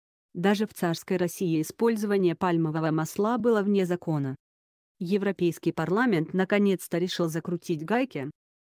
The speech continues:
Он предложил прекратить в две тысячи двадцать первом году государственные субсидии для производства биотоплива из пальмового масла. По сути,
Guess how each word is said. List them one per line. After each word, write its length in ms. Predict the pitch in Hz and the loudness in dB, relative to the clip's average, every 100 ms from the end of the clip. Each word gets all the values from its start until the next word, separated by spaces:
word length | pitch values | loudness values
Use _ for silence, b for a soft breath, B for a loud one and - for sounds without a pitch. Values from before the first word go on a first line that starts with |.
| _ _ | _ _
Он 200 | 208 190 | 0 2
предложил 500 | 185 185 180 175 233 | 0 2 2 2 0
прекратить 580 | - 254 262 254 208 175 | -2 -4 -2 -2 -4 -4
в 80 | 180 | 0
две 220 | 180 196 | 2 2
тысячи 420 | 208 190 180 - | 2 0 -2 -2
двадцать 460 | 170 185 180 185 - | 0 -2 -2 -4 0
первом 380 | 165 151 143 | 0 2 0
году 440 | 147 151 175 262 - | 0 -2 0 0 -2
государственные 880 | 196 190 185 202 180 - 185 180 170 | -4 -4 -2 0 0 -2 -2 2 2
субсидии 600 | 165 160 - - 175 156 | 0 -6 -12 -4 0 0
для 200 | 151 160 | 0 -2
производства 720 | 151 190 190 190 190 - - 160 | 0 0 0 0 0 -2 -6 -2
биотоплива 640 | 170 175 262 254 208 156 | -2 0 -2 0 -2 -2
из 160 | 151 | -4
пальмового 520 | - 175 165 147 156 160 | -2 0 0 0 0 0
масла. 520 | 170 180 - 156 143 _ _ _ _ _ _ _ | 0 -2 -4 -6 -6 _ _ _ _ _ _ _
По 120 | 185 | -2
сути, 480 | - 147 135 135 | 0 -4 -4 -8